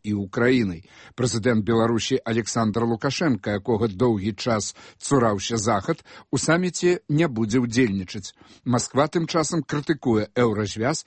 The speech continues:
заяўляючы, што ён стварае сферу ўплыву вакол Расіі. Прыкладна трыццаць чалавек былі паранены ў сутычках паміж прыхільнікамі апазіцыі і паліцыянтамі ў грузінскай сталіцы Тбілісі.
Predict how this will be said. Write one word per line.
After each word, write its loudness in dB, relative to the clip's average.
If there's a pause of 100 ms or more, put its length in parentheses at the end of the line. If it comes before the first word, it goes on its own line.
(220)
заяўляючы, 2
што -2
ён -2
стварае 0
сферу 0
ўплыву 0
вакол -2
Расіі. -4 (1120)
Прыкладна 2
трыццаць -4
чалавек 2
былі 0
паранены 2
ў -
сутычках -4
паміж 0
прыхільнікамі 2
апазіцыі 0
і 0
паліцыянтамі 0
ў 0
грузінскай 0
сталіцы -2
Тбілісі. -2